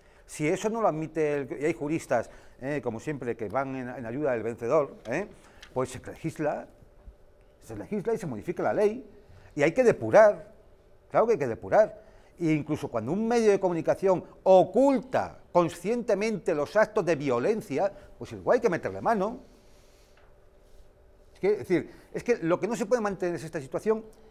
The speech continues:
y voy a explicar por qué. Vamos a imaginar cualquiera de los partidos, quizá Vox, que es uno de los que más, eh, contra los que están siempre arremetiendo, ¿vale?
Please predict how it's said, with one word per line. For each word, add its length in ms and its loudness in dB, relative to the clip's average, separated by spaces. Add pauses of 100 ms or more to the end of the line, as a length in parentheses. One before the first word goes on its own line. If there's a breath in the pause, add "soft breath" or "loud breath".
(120)
y 60 -4
voy 80 2
a 40 4
explicar 320 -4
por 140 -10
qué. 140 -20 (840 soft breath)
Vamos 300 -2
a 40 -4
imaginar 580 -2 (380)
cualquiera 280 2
de 60 4
los 80 0
partidos, 340 -2
quizá 300 2
Vox, 320 4
que 80 -8
es 80 -10
uno 100 -6
de 60 0
los 60 -4
que 100 -14
más, 480 -2 (360 loud breath)
eh, 120 -8
contra 340 -4
los 120 -4
que 80 -12
están 180 -2
siempre 340 -4
arremetiendo, 560 -6
¿vale? 240 -4